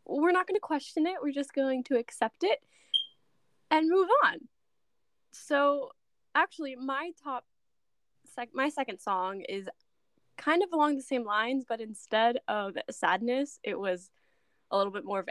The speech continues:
anger or just kind of like an F U. It is Good For You by Miss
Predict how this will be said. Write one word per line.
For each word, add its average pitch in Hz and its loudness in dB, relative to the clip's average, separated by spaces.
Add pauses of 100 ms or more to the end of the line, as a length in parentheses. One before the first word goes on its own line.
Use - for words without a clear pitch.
anger 214 0 (520)
or 196 0
just 190 -6
kind 202 -2
of 185 -12
like 185 -6
an 196 -2
F 185 -2
U. 202 0 (1120)
It 226 4
is 208 2 (180)
Good 294 10
For 349 6
You 254 8 (320)
by 226 0
Miss 208 -8